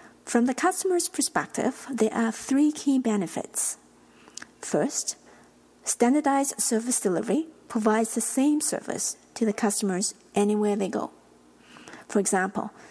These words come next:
Staples does a fairly good job with their print service. I can submit a print job online and pick it up at any location in the city I reside or other locations thousands of miles away.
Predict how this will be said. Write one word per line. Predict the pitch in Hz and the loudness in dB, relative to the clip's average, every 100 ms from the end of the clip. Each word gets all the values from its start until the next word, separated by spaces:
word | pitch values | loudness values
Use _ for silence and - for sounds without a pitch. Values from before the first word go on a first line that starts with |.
| - | -18
Staples | - - 262 269 302 294 294 - | -4 0 2 2 2 2 0 -2
does | 220 226 | 0 0
a | 233 | -2
fairly | - - 294 330 | -4 2 4 4
good | 254 185 | 2 -2
job | - - - - - | -2 -2 -4 -8 -2
with | 190 202 | -2 2
their | 202 | 0
print | 202 196 180 | 2 -2 0
service. | - 196 - - - - - - - - - | 0 0 -2 -4 -4 -6 -12 -20 -18 -14 -2
I | 277 | 2
can | 320 | 4
submit | 294 208 202 165 - | 2 2 2 0 -2
a | 208 196 196 | 0 0 -2
print | - - 302 247 | -4 2 2 2
job | 175 - - - - - | 0 0 -2 -8 -8 2
online | 220 220 190 165 233 - - - - - | 4 4 2 0 -2 -4 -14 -20 -20 -2
and | 214 208 | 0 2
pick | 285 | 2
it | 285 | 2
up | 277 277 | 2 0
at | 214 - - | -4 -4 0
any | 247 311 | 4 4
location | 320 277 - 214 - 226 220 - | 4 0 2 2 2 -2 -2 -2
in | 214 | -2
the | 214 | 0
city | 208 214 208 208 | 2 2 2 0
I | 202 | 0
reside | 196 185 - - 240 269 285 - - - - - - | 0 -2 -2 -4 -2 -2 -4 -12 -20 -20 -20 -20 0
or | 233 233 - | 2 2 2
other | 262 311 | 2 4
locations | 302 254 - 202 185 175 214 - - | 2 0 -2 -2 0 -2 -2 -6 -2
thousands | 202 190 202 214 196 - | 0 2 2 0 -2 -2
of | 185 | -4
miles | 180 180 - | -2 -2 -2
away. | - - - | -2 -2 -4